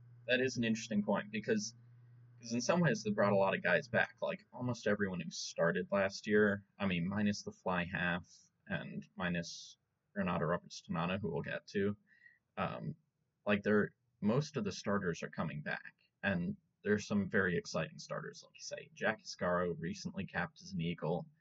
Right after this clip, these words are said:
in the, the front row. He's looking like he'll have a, you know, great season at prop. Um, you've got Corey Daniel, also recently capped as an Eagle.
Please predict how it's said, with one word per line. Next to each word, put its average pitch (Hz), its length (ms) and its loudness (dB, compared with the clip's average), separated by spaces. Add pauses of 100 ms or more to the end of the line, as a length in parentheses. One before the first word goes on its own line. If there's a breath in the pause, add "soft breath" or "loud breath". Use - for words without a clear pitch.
(560 soft breath)
in 92 140 -4
the, 85 280 0 (100)
the 90 100 -2
front 87 320 -2
row. 82 400 0
He's - 340 -2
looking - 1300 -8
like 82 160 -2
he'll 87 320 -2
have 82 180 -6
a, - 120 -8 (1300)
you 90 80 -12
know, - 120 -8 (160)
great 90 400 -2 (580)
season 87 680 -2 (1120)
at - 240 0
prop. 87 280 2 (380)
Um, 69 400 -4 (220)
you've 101 140 -6
got 90 200 0
Corey 104 300 4
Daniel, 87 500 0
also 95 360 2
recently 90 640 -6
capped - 280 -6
as 180 140 -6
an 170 80 -2
Eagle. - 520 -2